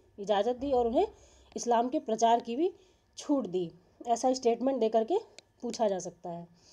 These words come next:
बताया जाता है कि राष्ट्रकूट प्रदेशों में मुसलमानों के अपने अलग मुखिया हुआ करते थे और कई तटवर्ती शहरों में रोज़ाना की इबादत के लिए उनकी अपनी मस्जिदें भी होती थी।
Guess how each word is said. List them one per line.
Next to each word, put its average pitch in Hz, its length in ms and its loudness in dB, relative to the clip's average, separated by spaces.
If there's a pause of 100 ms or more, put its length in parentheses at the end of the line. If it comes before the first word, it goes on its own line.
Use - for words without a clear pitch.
(400)
बताया 269 340 10
जाता 339 280 8
है 370 120 6
कि 339 100 0
राष्ट्रकूट 269 420 2
प्रदेशों 262 380 4
में 311 120 6
मुसलमानों 262 540 0
के 269 100 -2
अपने 262 280 0 (420)
अलग 254 200 4
मुखिया 269 320 2
हुआ 294 200 8
करते 302 360 2
थे 330 120 0 (520)
और 233 120 6
कई 254 200 2
तटवर्ती 269 480 0
शहरों 240 340 2
में 320 120 0
रोज़ाना 226 400 2
की 254 140 -4
इबादत 208 400 -2
के 254 80 -2
लिए 262 160 -4
उनकी 262 240 -4
अपनी 262 280 2 (400)
मस्जिदें 220 480 0
भी 202 80 -6
होती 185 280 -6
थी। 180 200 -14